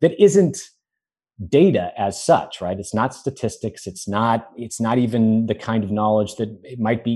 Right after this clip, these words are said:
easily, uh, communicated. And as I said earlier, it might just be tacit knowledge. It might not be knowledge that the coffee shop manager can, can pull up when she's asked, you know,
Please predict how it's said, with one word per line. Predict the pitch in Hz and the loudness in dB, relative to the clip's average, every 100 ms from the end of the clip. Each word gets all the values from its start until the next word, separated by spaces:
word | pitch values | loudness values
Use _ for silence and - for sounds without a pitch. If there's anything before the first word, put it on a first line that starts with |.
| 117 | -2
easily, | 120 117 120 117 113 98 - - - | -2 -2 0 2 2 0 -8 -20 -6
uh, | 107 107 104 - | 0 0 0 -2
communicated. | 107 110 117 117 113 107 123 | 0 2 2 0 -2 0 0
And | 131 | 2
as | 135 | 4
I | 147 | 4
said | 135 151 | 4 2
earlier, | 165 208 135 | 2 4 4
it | 120 | 6
might | 147 | 4
just | - 139 | 2 -6
be | 165 | -6
tacit | - - 151 208 107 90 | -6 2 2 2 -2 -4
knowledge. | 85 85 85 | -6 -6 -4
It | 104 | 0
might | 123 139 | 2 2
not | 147 113 | -2 -2
be | - 123 | 0 2
knowledge | 127 135 135 117 | 4 4 4 2
that | 120 110 | -6 -10
the | |
coffee | - 135 131 | 0 2 2
shop | 135 131 107 | 0 0 0
manager | 113 120 117 113 | 0 0 0 -2
can, | - 104 - - - | -2 -4 -4 -20 -2
can | 131 135 | 0 0
pull | - 175 180 | 2 4 6
up | 220 85 - _ | 6 2 -6 _
when | 113 110 | 0 0
she's | - 120 98 | 0 -2 0
asked, | 131 147 104 92 - | 4 4 4 -2 -4
you | 110 | -2
know, | 101 92 | 0 -4